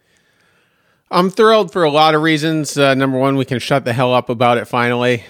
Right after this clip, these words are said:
and, uh, it doesn't have to be the elephant in the room. Um,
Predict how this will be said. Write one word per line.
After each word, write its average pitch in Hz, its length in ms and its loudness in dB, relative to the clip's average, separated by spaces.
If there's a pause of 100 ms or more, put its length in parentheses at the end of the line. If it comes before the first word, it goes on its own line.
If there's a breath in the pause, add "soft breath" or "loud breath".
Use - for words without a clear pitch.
(120)
and, 113 340 -4
uh, 107 240 -2
it 110 80 -6
doesn't 120 280 -4
have 127 200 -4
to 120 80 -12
be 113 120 -6
the 110 120 -4
elephant 110 380 -4
in - 80 -10
the 110 80 -6
room. 110 400 -4 (640 soft breath)
Um, 104 680 -4